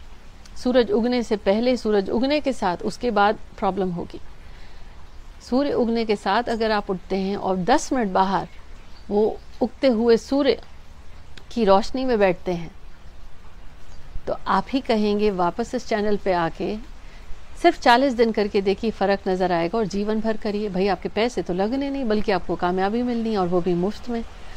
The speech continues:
तो आप बताएं, आप क्यों नहीं करेंगे?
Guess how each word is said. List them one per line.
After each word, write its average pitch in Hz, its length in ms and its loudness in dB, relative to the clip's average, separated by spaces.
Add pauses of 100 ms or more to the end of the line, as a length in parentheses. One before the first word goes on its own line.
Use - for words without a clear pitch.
(340)
तो 220 240 6 (800)
आप 185 180 2
बताएं, - 260 -4 (300)
आप 185 120 0 (120)
क्यों 254 120 4
नहीं 180 220 4
करेंगे? - 400 -6